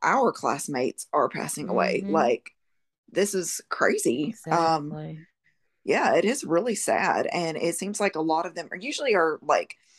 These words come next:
Speaker 1: you know, car accidents and whatever.
Speaker 2: Mm-hmm.
Speaker 1: Um, of course, like, I, I mean, I can remember the one that was a suicide. That was really
Speaker 2: Mm-hmm.
Speaker 1: sad.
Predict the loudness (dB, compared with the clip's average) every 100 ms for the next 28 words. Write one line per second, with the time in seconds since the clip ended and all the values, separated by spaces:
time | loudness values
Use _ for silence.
0 | _ _ _ _ _ _ 0 2 2 2
1 | 2 6 6 4 0 -2 -2 -4 -6 -4
2 | 0 0 0 0 -2 -4 -4 -4 -4 -4
3 | 0 2 4 2 -4 -12 -20 _ _ _
4 | _ _ 0 0 2 0 2 -2 -2 -10
5 | -4 -4 -4 -10 -10 0 2 4 2 0
6 | -4 -4 -2 2 2 0 _ _ _ _
7 | _ _ _ _ _ _ 0 2 4 4
8 | 6 6 4 2 2 0 -2 -6 -2 0
9 | 0 0 0 0 0 -2 -2 -2 0 0
10 | 0 -2 -2 -2 -2 -2 -4